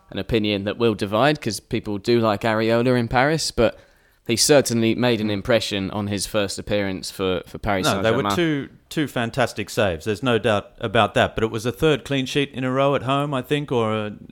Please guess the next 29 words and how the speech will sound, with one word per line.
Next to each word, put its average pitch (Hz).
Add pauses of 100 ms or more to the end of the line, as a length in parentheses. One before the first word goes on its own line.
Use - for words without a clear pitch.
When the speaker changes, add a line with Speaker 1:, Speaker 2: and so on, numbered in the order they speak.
Speaker 2:
for, 107
for -
Paris. 135 (200)
Speaker 1:
Hmm. 107
Speaker 2:
That 117
means 123
the 113
first 127
two 113
were 120
Alphonse 110
Areola 107 (120)
as 101
well, 120
Speaker 1:
Yeah. 98 (120)
Speaker 2:
which, - (160)
you 107
know, 104 (100)
and 113
I'm 117
sure 151
everyone, 151
of -
course, 175
we 135
were 127
all 143
gonna 110
have 110